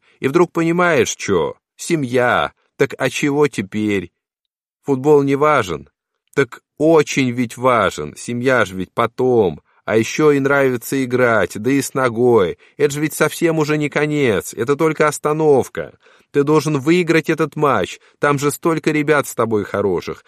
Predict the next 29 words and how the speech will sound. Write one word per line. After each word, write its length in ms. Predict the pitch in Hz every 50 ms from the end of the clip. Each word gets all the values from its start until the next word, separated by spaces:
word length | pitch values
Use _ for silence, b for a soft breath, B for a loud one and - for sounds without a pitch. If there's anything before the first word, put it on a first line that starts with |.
| b b b
Мне 200 | 127 139 151 156
Глыба 460 | 135 113 120 123 135 135 131 123 120
очень 380 | 110 104 98 95 - - 101 92
нравится. 600 | 92 90 87 82 80 78 69 64 - - - -
И 140 | - - 135
вообще, 640 | 139 147 143 - - - - 147 135 113 95 85 90
ты 120 | - 131 120
же 140 | 117 131 131
ради 260 | 139 135 135 131 135
этого 480 | 135 135 131 123 135 127 123 131 135
играть 420 | 131 131 139 139 135 123 113 - -
начал. 580 | 123 117 110 101 90 - - 80 71 50 - _ b b b b b
Вот 260 | 117 135 156 151 -
выиграешь 720 | 131 143 180 202 208 196 160 139 120 107 95 85 - - -
и 100 | - 160
езжай 500 | 170 175 160 139 117 110 120 127 131 131
себе 360 | 120 - - 117 113 113 107 95
в 60 | 95
Ляунду. 600 | 104 113 120 120 113 107 101 95 87 82 85 85
Чё? 420 | - - 151 139 104 80 - - _ _ _ _ _ _ _ _ _ _ _ -
Как 200 | - 160 143 -
победитель, 640 | - 156 151 160 165 156 160 143 123 - - 85 76
то 240 | _ - 92 85 73
есть. 300 | 65 62 - - _ _ _
А 100 | - 104
потом 320 | 98 110 143 170 190 185 175 -
опять 480 | 123 147 - - 139 135 135 127 - -
езжай 500 | 117 113 107 104 113 113 104 95 98 95
играть. 480 | 98 101 98 90 87 85 82 - -